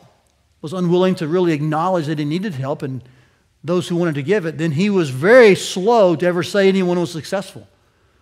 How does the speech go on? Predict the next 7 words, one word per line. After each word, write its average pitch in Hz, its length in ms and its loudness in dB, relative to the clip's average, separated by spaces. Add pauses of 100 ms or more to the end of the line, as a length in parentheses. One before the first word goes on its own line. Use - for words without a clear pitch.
(180)
whether 165 120 -6
it 156 60 -6
was 123 180 -12
David 175 600 -2
or, 98 160 -16 (640)
or 110 80 -18
Jonathan. 160 840 -6